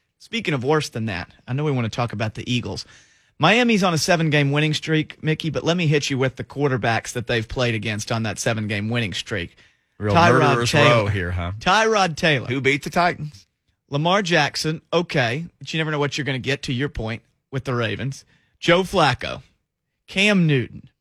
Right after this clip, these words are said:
Speaker 1: P J Walker, Mike Glennon, Zach Wilson, Ian Book. I mean, the latter half of that,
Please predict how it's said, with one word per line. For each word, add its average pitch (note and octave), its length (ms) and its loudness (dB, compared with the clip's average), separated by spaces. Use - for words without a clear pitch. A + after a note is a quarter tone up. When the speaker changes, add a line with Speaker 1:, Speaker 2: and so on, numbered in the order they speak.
Speaker 1:
P B3+ 240 2
J F3 180 4
Walker, C3 540 -4
Mike A3 340 2
Glennon, A#2+ 400 -8
Zach F3 340 0
Wilson, C#3+ 460 -2
Ian D3 260 0
Book. A2 360 -10
I B3 60 -4
mean, F#3+ 180 -2
the D3 80 -2
latter F3+ 320 0
half C3+ 300 -4
of A#2 80 -10
that, A2+ 320 -8